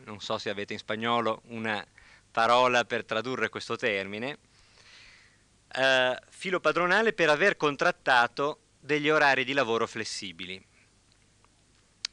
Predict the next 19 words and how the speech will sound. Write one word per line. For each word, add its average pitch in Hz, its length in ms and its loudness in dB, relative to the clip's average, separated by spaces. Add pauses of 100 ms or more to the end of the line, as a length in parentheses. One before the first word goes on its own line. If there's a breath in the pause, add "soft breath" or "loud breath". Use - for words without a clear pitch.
E 135 180 -2
non 127 120 -4
c'è 139 160 0
bisogno 127 300 0
di 131 120 0
dire 127 300 2
che 117 240 0
una 113 220 -6
simile 120 320 -4
accusa 120 420 -4
sarebbe 107 360 -4
stata 117 500 -2 (140)
assolutamente 123 680 -4
impensabile 107 800 -2
fino 101 220 -10
a - 20 -14
qualche 101 280 -6
anno 92 200 -4
fa. 90 240 -14